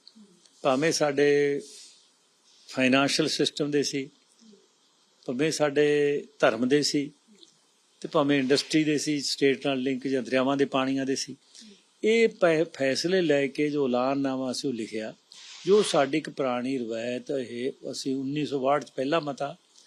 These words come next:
ਬਹੱਤਰ ਚ ਦੂਜਾ ਮਤਾ, ਅਠੱਤਰ ਚ ਤੀਜਾ ਮਤਾ ਅਸੀਂ ਲੁਧਿਆਣਾ ਕਾਨਫਰੰਸ 'ਚ ਕੀਤਾ ਸੀ ਫੈਡਰਲ ਸਿਸਟਮ ਦਾ, ਜਿਸ ਸਟੇਜ 'ਤੇ ਮ-, ਹਰਕਿਸ਼ਨ ਸਿੰਘ ਸਰਜੀਤ ਔਰ ਚੰਦਰ ਸ਼ੇਖਰ ਜਿਹੜਾ ਬਾਅਦ 'ਚ ਪ੍ਰਧਾਨ ਮੰਤਰੀ ਬਣਿਆ,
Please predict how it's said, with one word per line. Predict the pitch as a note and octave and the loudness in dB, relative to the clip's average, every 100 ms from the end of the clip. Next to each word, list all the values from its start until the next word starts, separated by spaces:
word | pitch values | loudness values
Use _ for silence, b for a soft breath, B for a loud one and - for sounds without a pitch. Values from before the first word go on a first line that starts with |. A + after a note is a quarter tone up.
| b b b C#3 | b b b -4
ਬਹੱਤਰ | B2+ A2+ - D3+ | -2 -2 -2 -2
ਚ | C3+ | -2
ਦੂਜਾ | A#2+ A#2 A#2+ C3 | -4 -4 0 0
ਮਤਾ, | C3+ C3+ C#3+ D3+ _ B _ - | 0 -4 -6 -8 _ B _ -6
ਅਠੱਤਰ | B2 B2+ - F3+ | -4 -2 0 0
ਚ | |
ਤੀਜਾ | - E3+ E3+ F3 | 2 2 2 2
ਮਤਾ | D3 B2 C3 C3+ | 0 -2 -2 -2
ਅਸੀਂ | C3+ | -4
ਲੁਧਿਆਣਾ | D3+ D3 B2+ B2 | -6 -2 -2 -2
ਕਾਨਫਰੰਸ | A#2+ B2 A2 A2 A2+ | -4 -4 -4 -8 -12
'ਚ | |
ਕੀਤਾ | - A2+ - A2+ | -10 -8 -6 -6
ਸੀ | B2 B2+ | -6 -8
ਫੈਡਰਲ | - C3 B2+ | -6 -6 -4
ਸਿਸਟਮ | B2+ - - B2+ | -6 -4 -4 -4
ਦਾ, | F#2+ - - _ _ - G#3+ - _ _ _ _ _ - - B B B | -8 -12 -20 _ _ -20 -20 -20 _ _ _ _ _ -18 -16 B B B
ਜਿਸ | E3+ | 4
ਸਟੇਜ | - - D3 C#3+ | 6 4 4 4
'ਤੇ | C#3 D#3+ | 2 0
ਮ-, | D3 | 0
ਹਰਕਿਸ਼ਨ | C3+ B2 C#3 B2 D3 | -4 -4 -4 -2 -2
ਸਿੰਘ | - C3+ | -2 -4
ਸਰਜੀਤ | - A2+ A2+ C#3 D3+ | -6 -4 0 2 2
ਔਰ | D3+ C#3 | 0 -2
ਚੰਦਰ | - D3 D#3 D3+ | -2 -2 0 0
ਸ਼ੇਖਰ | D3 C3+ C#3 | 0 -2 0
ਜਿਹੜਾ | C#3 | 0
ਬਾਅਦ | C#3 D3 | 0 0
'ਚ | C3+ | -2
ਪ੍ਰਧਾਨ | D3+ C3+ A#2+ | -4 -2 0
ਮੰਤਰੀ | A#2+ A2+ B2+ | -2 -4 -4
ਬਣਿਆ, | A#2 A2+ B2 | -4 -4 -8